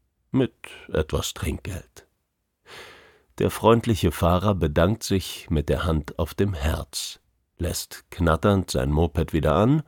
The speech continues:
und fährt davon. Ich schaue ihm hinterher, bis er und sein durch die Zahnlücke gepfiffenes Lied um die nächste Kurve verschwinden.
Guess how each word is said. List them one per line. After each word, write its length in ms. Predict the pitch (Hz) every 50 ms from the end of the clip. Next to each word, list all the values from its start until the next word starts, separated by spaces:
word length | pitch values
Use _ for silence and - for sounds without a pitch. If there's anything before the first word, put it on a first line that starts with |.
| - - - - _ -
und 220 | - 156 175 -
fährt 380 | - - - 80 73 73 - -
davon. 560 | 104 113 - - - - 69 65 - 92 80 - - _ _ _ _ _ _ _ _ _ _ _ _ _ _ _ _ _ _ _ _ _ -
Ich 200 | - 113 - -
schaue 280 | - 131 127 131 127 120
ihm 140 | 110 101 90
hinterher, 800 | 92 98 90 - 95 82 78 98 101 78 67 65 - - - _ _ _ _ _
bis 200 | - 78 - -
er 440 | - - 85 85 90 98 107 113 107 - - - - - - - _ _ -
und 220 | - 73 76 76
sein 380 | - - 73 69 71 73 - -
durch 240 | - 71 69 - -
die 260 | - 71 73 - -
Zahnlücke 720 | - - - 80 80 87 90 85 82 85 80 - 85 78
gepfiffenes 800 | 73 71 64 - - - - - - - - 76 73 76 - - -
Lied 600 | 76 82 87 92 87 - - - - - - _ _ _
um 200 | - 113 110 113
die 120 | 107 110 95
nächste 380 | 80 80 78 - - - 104 92
Kurve 500 | - - 82 69 67 71 71 71 67 67
verschwinden. 920 | - - 92 98 - - - - 78 67 65 - - - 57 55 - -